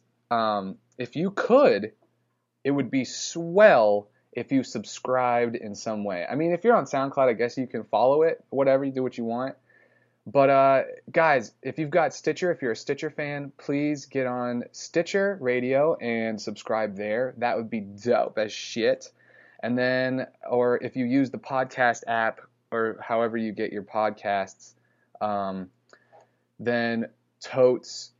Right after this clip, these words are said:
totes subscribe on there too. That would be awesome. If you, that would be so cool. Even if you don't listen to it consistently, what's it hurt you just being subscribed to it, huh? Huh? It's the least you could do.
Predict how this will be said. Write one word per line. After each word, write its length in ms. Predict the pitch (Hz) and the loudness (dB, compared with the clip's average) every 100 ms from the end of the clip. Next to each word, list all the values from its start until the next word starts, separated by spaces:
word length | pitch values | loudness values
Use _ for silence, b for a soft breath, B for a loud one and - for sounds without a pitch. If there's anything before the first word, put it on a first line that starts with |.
| _ _ _ _ | _ _ _ _
totes 540 | - 127 123 - - - | 0 2 2 -6 -18 -18
subscribe 680 | - 120 - 104 117 117 113 | -8 -8 -6 -2 0 2 0
on 180 | 110 | -4
there 240 | 104 107 98 | -4 -2 -4
too. 400 | - 104 87 80 _ _ - | -4 -6 -6 -10 _ _ 0
That 180 | 131 | 0
would 120 | 135 120 | 0 -2
be 160 | 117 | -4
awesome. 440 | 107 107 101 90 87 | 0 -2 -2 -12 -12
If 120 | - | -12
you, 140 | 95 - - | -14 -12 -2
that 180 | 135 | 0
would 160 | 151 143 | 0 -2
be 80 | 139 | -8
so 340 | - 156 151 | -2 0 0
cool. 200 | 147 143 143 | 0 -2 2
Even 180 | 254 269 | 4 2
if 120 | 240 | 4
you 60 | 214 | 2
don't 180 | 202 | 4
listen 200 | 160 160 156 | 0 -2 -4
to 120 | 151 | -4
it 80 | - | -4
consistently, 680 | 123 143 139 - 131 131 _ - | -6 -4 -4 -6 -6 -8 _ -2
what's 240 | 208 214 | 0 0
it 80 | 175 | 2
hurt 260 | 156 147 | 0 0
you 200 | 143 131 - _ | 0 0 -2 _
just 200 | 143 139 | -4 -2
being 200 | 139 120 | -2 -4
subscribed 540 | - 98 - 98 90 - | -6 -12 -4 -4 -4 -4
to 100 | 95 | -6
it, 80 | 92 | 0
huh? 200 | 175 220 _ - - | 0 0 _ -10 2
Huh? 180 | 202 262 - _ | 4 4 0 _
It's 200 | - 139 | -4 -2
the 120 | - 147 | 0 2
least 360 | 180 226 - | 4 4 4
you 80 | 175 | -2
could 180 | 135 110 | -2 -4
do. 280 | 104 87 | -2 -4